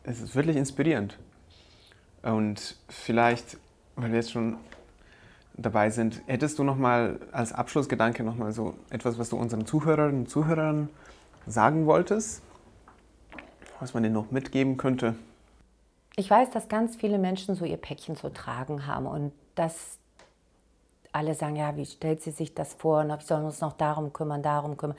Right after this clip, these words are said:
Speaker 2: Jetzt ist noch diese Corona-Zeit und wir haben genug mit uns zu tun. Es ist viel zu viel Negatives gerade auch unterwegs, empfinde ich. Aber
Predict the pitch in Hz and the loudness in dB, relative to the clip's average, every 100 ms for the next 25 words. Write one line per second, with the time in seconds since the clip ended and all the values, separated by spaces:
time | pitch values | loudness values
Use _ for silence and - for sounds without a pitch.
0 | - - - - 190 185 - 170 170 156 | -12 -20 -20 -2 0 2 0 0 0 0
1 | 185 160 160 156 165 147 156 151 147 - | 2 2 2 2 0 2 2 2 -2 -2
2 | 143 143 143 160 151 156 156 156 151 - | 0 2 0 -2 -2 -2 -2 -2 -4 -4
3 | 151 160 147 - 156 - 143 143 135 - | -4 -4 -4 -4 -6 -2 -2 -2 -4 -12
4 | _ _ _ _ - _ _ _ - - | _ _ _ _ -20 _ _ _ -20 -20
5 | - - - - - - - _ _ _ | -20 -20 -20 -20 -20 -20 -20 _ _ _
6 | - 214 226 254 269 240 233 214 180 190 | -4 -2 2 4 4 2 2 4 6 6
7 | 247 285 - 165 160 - 143 139 135 143 | 6 4 2 0 0 0 0 2 2 0
8 | 147 143 143 135 135 135 - - - _ | -2 -2 -2 0 0 -2 -8 -20 -20 _
9 | - 139 - 151 143 - 151 143 - - | -8 -6 -2 2 2 4 2 0 -8 -20
10 | - - - _ _ _ _ - 185 180 | -20 -20 -20 _ _ _ _ -4 4 6